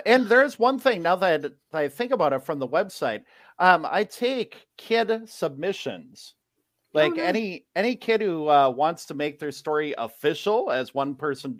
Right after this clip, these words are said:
Speaker 1: or as one kid told me,
Speaker 2: Yeah.
Speaker 1: uh, and wants to see their, their story up on a website, I will take those, and I, I do put them up on the website as posts.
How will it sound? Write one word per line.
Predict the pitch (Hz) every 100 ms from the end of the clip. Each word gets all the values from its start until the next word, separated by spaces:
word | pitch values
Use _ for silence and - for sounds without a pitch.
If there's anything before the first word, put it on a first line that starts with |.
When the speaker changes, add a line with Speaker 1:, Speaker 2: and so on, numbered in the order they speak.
| -
Speaker 1:
or | 123
as | 123 123
one | 143 143
kid | 143 -
told | 139 139
me, | 156 170 _ _ - -
Speaker 2:
Yeah. | 247 226
Speaker 1:
uh, | 180
and | 175 165 165
wants | 175 190 -
to | 160
see | - 214
their, | 165 170 143
their | 156
story | - - 170 180
up | 190 175
on | 135
a |
website, | 120 135 - 175 202 - -
I | 143 147
will | 135 143 147 139 131
take | - 165 165 -
those, | 185 220 -
and | 143
I, | 135 117
I | 131
do | 143 160
put | 170 165
them | 147
up | 143 143
on | 147
the | 123
website | 131 131 147 127
as | 107
posts. | - 120 165 - -